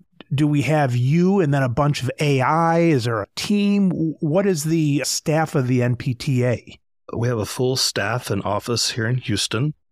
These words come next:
Speaker 2: We try and provide as many opportunities for our members as possible. So everything from writing opportunities, speaking opportunities, 'cause we know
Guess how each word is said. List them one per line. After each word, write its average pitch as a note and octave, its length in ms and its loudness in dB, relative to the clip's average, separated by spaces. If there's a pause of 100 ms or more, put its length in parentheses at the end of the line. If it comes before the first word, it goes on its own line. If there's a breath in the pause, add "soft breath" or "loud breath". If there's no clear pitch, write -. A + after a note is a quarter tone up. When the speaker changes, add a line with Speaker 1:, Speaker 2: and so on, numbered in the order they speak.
(340)
Speaker 2:
We D3 180 0
try F#3 180 -2
and D#3 120 0
provide A#2 240 0
as G2+ 160 0
many B2 260 0
opportunities A2+ 760 -2
for - 140 -2
our F#2+ 80 0
members G2+ 460 -2
as C3 100 -2
possible. B2 500 -2
So G2 300 -2
everything A2 480 0
from F#2+ 320 -4
writing A2+ 480 -2
opportunities, A2 800 -2
speaking A2 500 -4
opportunities, G#2+ 680 -4
'cause - 240 -4
we F3 120 0
know A2 380 2